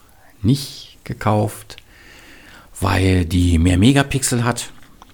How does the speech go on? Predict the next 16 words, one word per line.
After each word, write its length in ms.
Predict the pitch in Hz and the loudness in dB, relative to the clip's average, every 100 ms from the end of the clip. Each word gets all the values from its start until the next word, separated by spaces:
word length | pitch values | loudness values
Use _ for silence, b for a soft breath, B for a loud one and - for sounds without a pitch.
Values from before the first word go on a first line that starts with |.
| - - - - - | -20 -20 -20 -20 -2
oder 260 | 95 87 | 0 0
den 180 | 82 80 | -2 -4
besseren 400 | - - 76 78 | -4 -6 -4 -4
Sensor. 540 | 92 123 131 120 120 - - B B B - | 2 2 4 2 -2 -8 -20 B B B -14
Sie 140 | 85 | -12
hat 100 | 82 | -10
tatsächlich 640 | 87 85 87 90 - - - | -10 -6 -4 -2 -4 -4 -6
eine 300 | 87 87 - b b b b | -4 -4 -4 b b b b
Verbesserung 880 | - 92 - 92 - 90 87 92 90 - - | -8 -6 -2 -2 0 -2 0 -2 -2 -8 -8
der 180 | 90 92 - - - - _ | -6 -4 -8 -18 -20 -20 _
anderen 300 | - 92 87 | -4 0 0
Kamera, 420 | 78 85 82 80 76 | 0 -4 -4 -6 -8
die 100 | - | -10
ich 100 | - | -8
davor 340 | - - 90 | -10 -4 -2
hatte. 220 | 87 85 | 0 -4